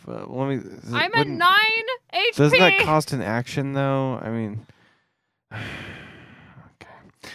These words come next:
Speaker 1: All right, fine. I'm gonna lay on hands. I'm gonna run over to you and lay on hands. How, how much health do you have for max?
Speaker 2: My max is forty-three.
Speaker 1: And how
Speaker 2: Right
Speaker 1: much you
Speaker 2: now I'm at nine.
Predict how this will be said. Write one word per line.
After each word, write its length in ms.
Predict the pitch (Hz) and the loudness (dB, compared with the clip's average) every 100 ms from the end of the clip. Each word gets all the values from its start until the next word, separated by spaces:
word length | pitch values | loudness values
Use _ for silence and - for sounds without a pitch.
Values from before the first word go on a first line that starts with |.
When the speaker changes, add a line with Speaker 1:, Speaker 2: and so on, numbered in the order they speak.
| - - | -18 2
Speaker 1:
All 100 | 143 | 6
right, 200 | 156 139 | 8 6
fine. 480 | 127 127 127 127 117 | 6 8 8 6 4
I'm 200 | 120 131 | 4 4
gonna 300 | 147 151 143 | 4 6 6
lay 240 | 113 120 123 | 6 4 4
on 140 | 120 | 4
hands. 520 | 113 110 110 107 107 | 2 4 4 4 2
I'm 100 | 107 | 0
gonna 120 | 113 117 | 2 4
run 140 | 117 | 4
over 180 | 113 110 | 6 6
to 60 | 110 | 6
you 140 | 107 | 4
and 80 | 98 | 4
lay 140 | 98 | 2
on 160 | 95 95 | 2 0
hands. 460 | 95 92 92 92 | 0 2 0 -2
How, 200 | - 90 - | -4 -2 0
how 160 | 110 | 0
much 160 | 113 110 | 0 0
health 280 | 110 104 - | 0 0 0
do 80 | |
you 100 | 107 | 0
have 180 | 101 98 | 2 0
for 100 | - | -2
max? 480 | 101 95 - - - _ _ _ _ _ - | -4 -4 -4 -10 -20 _ _ _ _ _ -18
Speaker 2:
My 160 | 233 | -16
max 440 | 226 233 269 285 254 | -10 -8 -8 -10 -16
is 120 | 240 | -20
forty-three. 680 | - 220 208 208 - 202 - | -16 -14 -14 -16 -18 -18 -8
Speaker 1:
And 120 | - | -2
how 80 | 104 | 0
Speaker 2:
Right 60 | 101 | 0
Speaker 1:
much 80 | 226 | 0
you 60 | |
Speaker 2:
now 60 | 220 | -4
I'm 160 | 226 226 | -6 -10
at 100 | - | -14
nine. 480 | 196 180 - 190 | -14 -16 -18 -20